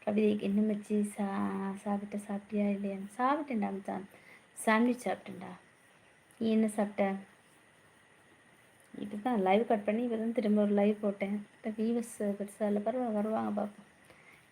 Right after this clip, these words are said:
பிஸ் வெண்ணிலாவுக்கு இந்த வானத்தை பிடிக்கலையா? என் கண்ணுமணிக்கு இந்த காலையை பிடிக்கலையா? எல்லாம் பிடிக்குது, பிடிக்குது. மச்சான், நிறைய பேர் லவ் பண்றாங்க மச்சி.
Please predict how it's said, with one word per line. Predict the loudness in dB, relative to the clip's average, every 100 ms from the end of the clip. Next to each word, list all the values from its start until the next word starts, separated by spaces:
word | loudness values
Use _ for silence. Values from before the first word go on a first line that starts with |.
| -2
பிஸ் | -2 -2 -4
வெண்ணிலாவுக்கு | 2 6 6 2 -2 -4 -2
இந்த | -2 0 0 0
வானத்தை | 0 0 0 0 -6
பிடிக்கலையா? | -6 -8 -8 -10 -8 -8 -8 -10 -14 _ -20 _ _
என் | 0 2 2
கண்ணுமணிக்கு | 0 2 4 4 2 0
இந்த | -2 -2
காலையை | -4 -4 -4 0 2 0 -2
பிடிக்கலையா? | -12 -16 -18 -14 -12 -12 -14 -20 _ _ _ _ -20 _ _
எல்லாம் | -2 2 2 4
பிடிக்குது, | 2 2 -2 -4
பிடிக்குது. | -6 -6 -8 -12 -16 -20 -20 -20 -20 _ _ _ -20 -20 -20 -20 -20 _
மச்சான், | -2 0 2 2
நிறைய | 2 4 2 2
பேர் | 2 2 2 0 -2 -6 -6 -6 -8 -10 -8
லவ் | -6 -4 -2
பண்றாங்க | -4 -4 -6 -8
மச்சி. | -12 -14 -14 -12